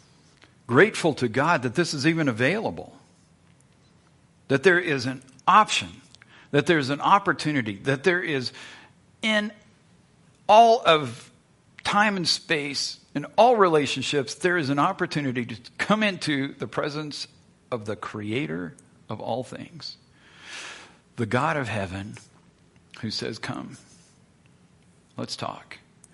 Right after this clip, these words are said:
Let's sit down. Let's go through. Let's, let's see what's happening." What is he entering or asking us to enter into? All of our piddly problems.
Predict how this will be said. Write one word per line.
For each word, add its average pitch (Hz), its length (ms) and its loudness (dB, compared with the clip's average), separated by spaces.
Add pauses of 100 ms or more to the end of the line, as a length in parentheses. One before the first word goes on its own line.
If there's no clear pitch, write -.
(260)
Let's 123 160 -2
sit - 240 -4
down. 110 300 -4
Let's 107 180 -8
go 147 180 2
through. 110 420 -6
Let's, - 280 -6 (440)
let's - 640 -4 (280)
see - 260 0
what's 170 240 -2
happening." 120 560 -8 (1040)
What 165 260 6
is 151 160 -2
he 160 220 -2
entering 135 600 -2
or 127 160 0
asking 143 420 0
us 123 160 -4
to 127 120 -4
enter 117 300 -6
into? 107 520 -8 (1300)
All 170 220 8
of 180 140 4
our 139 160 6
piddly 170 520 -4
problems. 98 680 -6